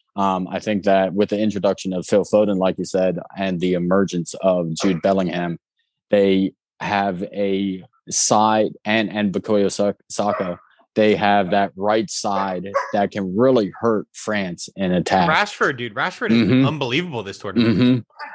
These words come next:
Speaker 1: And so England has the weapons it needs to, to hurt France. It's just about the question for me, can they, can they contain Mbappe and,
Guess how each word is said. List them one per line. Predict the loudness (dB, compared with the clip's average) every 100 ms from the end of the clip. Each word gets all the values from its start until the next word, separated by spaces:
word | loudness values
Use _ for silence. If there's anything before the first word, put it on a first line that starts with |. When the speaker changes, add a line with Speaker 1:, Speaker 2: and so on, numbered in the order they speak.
| -2 2
Speaker 1:
And | 4
so | 4 4 4
England | 4 2 2 0
has | -2 -4 -4
the | -6
weapons | -4 -4 -4 -8
it | -8 -6
needs | -4 -4 -8
to, | -6 0 2 2 -2 -2
to | -2 -2
hurt | 0 2 2 -2
France. | -4 0 0 -2 -4 -2
It's | -2 0
just | 2 2 2
about | 2 4 2 -4 _ _ -6
the | -4
question | 0 2 0 -2 -6
for | -4
me, | -2 -2
can | -6 -4 -2
they, | 0 0 0 -4 -10
can | -2 2 2
they | 2
contain | 0 -4 -2 -2 -2
Mbappe | -2 2 2 2
and, | 2 2 0 -2 -6